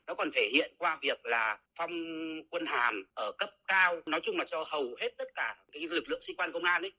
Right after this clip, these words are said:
thì đều được thăng lên những cấp bậc hàm cao hơn rất nhiều so với trước kia. Ví dụ như trước kia ấy,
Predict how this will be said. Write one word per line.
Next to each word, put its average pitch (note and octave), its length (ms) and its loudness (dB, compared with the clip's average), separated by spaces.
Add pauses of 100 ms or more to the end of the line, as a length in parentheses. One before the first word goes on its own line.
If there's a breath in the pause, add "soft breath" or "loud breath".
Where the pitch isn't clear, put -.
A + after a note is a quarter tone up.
thì D3 100 -4
đều C3+ 180 0
được C3 240 -2
thăng - 140 0
lên F3 240 -2
những F3+ 180 -8
cấp B3+ 200 -2
bậc - 120 -6
hàm B2 320 -2
cao F3 180 0
hơn E3+ 140 -4
rất G#3+ 180 -4
nhiều E3+ 160 2 (100)
so D3 100 -6
với C#3+ 140 -8
trước - 120 -10 (120)
kia. D#3+ 160 -4 (160)
Ví F#3 100 0
dụ B3 180 -2
như F#3 100 -4
trước A#3+ 180 -4
kia G#3+ 120 0
ấy, F#3+ 160 2